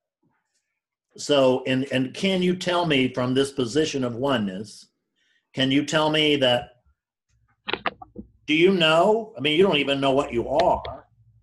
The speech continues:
Do you know what should be going on? No. So if you don't know what you are and you don't know what should be going on, what's going on, is there any way that you could know what should be?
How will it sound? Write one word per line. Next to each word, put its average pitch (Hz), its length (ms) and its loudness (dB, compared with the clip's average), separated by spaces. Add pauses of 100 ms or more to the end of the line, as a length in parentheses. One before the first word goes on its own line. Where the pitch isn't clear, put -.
(460)
Do 127 100 -2
you 160 220 2
know 175 260 2
what 170 260 2
should 143 240 -4
be 143 80 -2
going 139 280 -2
on? 175 340 -4 (1700)
No. 87 140 -16 (1040)
So 139 140 0
if 135 100 -2
you 151 140 2
don't 180 260 0
know 170 140 4
what 156 280 2
you 143 160 0
are 139 360 4
and 135 180 -2
you 139 100 0
don't 147 280 -2
know 139 120 2
what 139 220 2
should 151 260 -4
be 135 120 0
going 120 340 0
on, 117 360 -2 (280)
what's 147 240 -2
going 131 320 0
on, 127 240 0
is 117 140 -4
there 117 180 -10
any 156 240 -4
way 127 220 2
that 123 120 -8
you 123 80 -6
could 120 200 -8
know 113 180 -2
what 107 220 -4
should - 300 -14
be? 95 120 -20